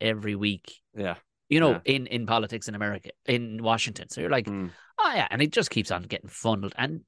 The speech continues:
Speaker 1: you know what I mean? You throw in a C I A fucking lick of paint on it, and you're like, "Of course. I
Speaker 2: Yep.
Speaker 1: mean, yeah, no
Speaker 2: Why
Speaker 1: problem.
Speaker 2: not?
Speaker 1: Fine. Now I have an interest." Like, I don't know what, something popped up.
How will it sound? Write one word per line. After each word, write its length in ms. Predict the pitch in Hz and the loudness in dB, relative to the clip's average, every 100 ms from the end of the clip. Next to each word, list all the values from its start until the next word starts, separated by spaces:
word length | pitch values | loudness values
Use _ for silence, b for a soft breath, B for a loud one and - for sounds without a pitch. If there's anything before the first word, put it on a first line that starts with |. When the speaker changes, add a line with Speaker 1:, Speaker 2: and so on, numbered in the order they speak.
| - | -14
Speaker 1:
you 80 | |
know 80 | 117 | -8
what 80 | 120 | -6
I 40 | 113 | -4
mean? 100 | 110 | -2
You 120 | 104 | -4
throw 220 | - 117 | -2 0
in 100 | 117 | 0
a 60 | 110 | -2
C 200 | 113 107 | -2 0
I 80 | 98 | 2
A 240 | 107 104 | 2 0
fucking 300 | - - 110 | -2 -6 -4
lick 120 | 104 | -4
of 60 | 98 | -2
paint 260 | 107 104 | 0 0
on 120 | 104 101 | -2 -4
it, 20 | |
and 80 | 98 | -6
you're 100 | 95 | -10
like, 140 | - | -4
"Of 80 | 151 | 6
course. 260 | 240 98 | 6 6
I 120 | 92 - | 4 4
Speaker 2:
Yep. 80 | |
Speaker 1:
mean, 100 | 127 - _ - | 4 0 _ -2
yeah, 120 | 139 - | -2 0
no 140 | 139 139 | 2 4
Speaker 2:
Why 40 | |
Speaker 1:
problem. 240 | 123 107 101 | 6 4 2
Speaker 2:
not? 100 | 104 | 2
Speaker 1:
Fine. 220 | 104 92 B B - | 0 -2 B B -4
Now 280 | 151 165 | 0 2
I 80 | 151 | 2
have 180 | 110 113 | 2 0
an 80 | 110 | -2
interest." 440 | 104 104 95 - B B B | -4 -4 -8 -10 B B B
Like, 300 | 151 117 - b b b b _ _ _ _ _ | 2 2 -4 b b b b _ _ _ _ _
I 100 | 135 | -2
don't 160 | 170 - | -2 -2
know 160 | 180 160 | -6 -4
what, 220 | 208 170 - - | -4 -4 -6 -8
something 340 | - 196 202 160 | -2 -2 0 0
popped 300 | 143 135 147 | 2 2 4
up. 200 | 120 | 4